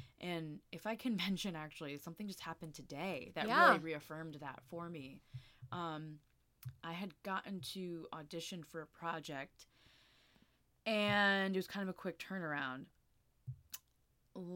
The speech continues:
Speaker 1: L-, I,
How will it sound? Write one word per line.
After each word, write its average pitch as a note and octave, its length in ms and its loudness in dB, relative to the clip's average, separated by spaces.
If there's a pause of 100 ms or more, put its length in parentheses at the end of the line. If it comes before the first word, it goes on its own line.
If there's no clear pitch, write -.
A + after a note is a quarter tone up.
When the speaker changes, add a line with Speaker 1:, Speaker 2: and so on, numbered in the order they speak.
Speaker 1:
L-, F3 1300 -4 (400)
I, E3+ 420 0